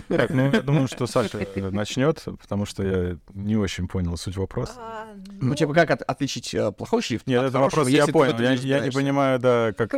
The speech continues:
Speaker 1: отличить,
Speaker 2: если
Speaker 1: да.
Speaker 2: не разбираешься, то лучше не пытаться отличить, если честно.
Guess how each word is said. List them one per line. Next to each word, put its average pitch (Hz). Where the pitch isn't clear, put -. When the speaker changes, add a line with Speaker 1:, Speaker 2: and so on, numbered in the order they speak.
Speaker 1:
отличить, 240
Speaker 2:
если 320
Speaker 1:
да. 339
Speaker 2:
не 339
разбираешься, 285
то 233
лучше 240
не 226
пытаться -
отличить, 247
если 196
честно. 196